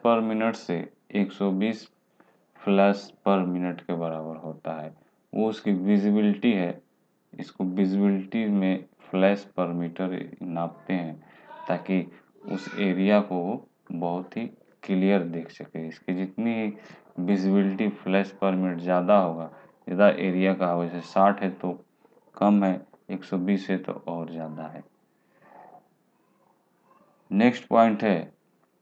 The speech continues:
जो लाइट होती है यानी जो रोशनी जलती है वो इतनी स्पष्ट होनी चाहिए कि सबको,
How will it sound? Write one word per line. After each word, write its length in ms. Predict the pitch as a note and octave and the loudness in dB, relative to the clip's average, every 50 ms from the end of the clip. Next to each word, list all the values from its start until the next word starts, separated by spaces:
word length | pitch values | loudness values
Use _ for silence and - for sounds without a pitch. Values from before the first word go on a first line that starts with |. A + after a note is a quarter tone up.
| _ _ _ _ _ _ _ _ _ _ _ _ _ _ - _ _ _ _ _ _ _ _ _ _ _ _ _ _ - | _ _ _ _ _ _ _ _ _ _ _ _ _ _ -20 _ _ _ _ _ _ _ _ _ _ _ _ _ _ -4
जो 160 | G#2 A2+ A2+ | 0 0 2
लाइट 440 | A2+ A2 A2+ A#2 B2+ C#3+ D3 C3+ - | 4 8 10 12 12 10 10 6 2
होती 440 | - G2+ G2+ G2 G2 - A#2 A2 F#2+ | 0 2 2 2 2 0 0 0 0
है 160 | F#2 E2 D#2+ | 0 -2 -6
यानी 840 | - - _ _ _ _ _ _ _ _ _ _ F#2+ F#2 G2 G#2 G2 | -10 -16 _ _ _ _ _ _ _ _ _ _ -4 -2 0 0 0
जो 200 | F#2+ G#2 G#2+ G#2+ F#2+ - - - _ _ _ _ _ _ - - | 2 2 2 0 0 -2 -8 -18 _ _ _ _ _ _ -14 -6
रोशनी 520 | G2+ G2+ G#2 G#2 G#2 - - B2 B2+ C3 A#2+ - - - - _ _ - - | -2 0 2 0 0 -2 0 2 4 4 4 2 0 -6 -14 _ _ -12 -4
जलती 400 | F#2+ G2+ G#2 G2+ G2+ - A#2 A2+ | 0 2 2 2 2 2 0 2
है 160 | G#2 F#2+ F2 | 2 2 0
वो 220 | E2+ F#2 G2 - - G#2+ | 0 0 -2 -2 -2 -6
इतनी 320 | G#2 - - B2 C3+ C3 A#2+ G#2+ | -8 -4 0 4 6 6 6 4
स्पष्ट 420 | - - - - A#2+ A#2+ A#2+ - - - | 2 -2 0 4 4 4 4 2 -2 -2
होनी 180 | G#2 G#2+ G#2 G2+ | 0 0 0 0
चाहिए 380 | - G2 F#2 F2+ F2+ F#2+ G2 F#2+ | 0 0 0 0 0 0 -2 -2
कि 400 | - - G2+ G2+ G2+ G#2 - - | -4 -4 -2 0 0 0 -2 -4
सबको, 500 | - - G2 F2+ - - - G#2 A#2 B2 | -4 -4 -4 -4 -4 -6 -4 0 0 0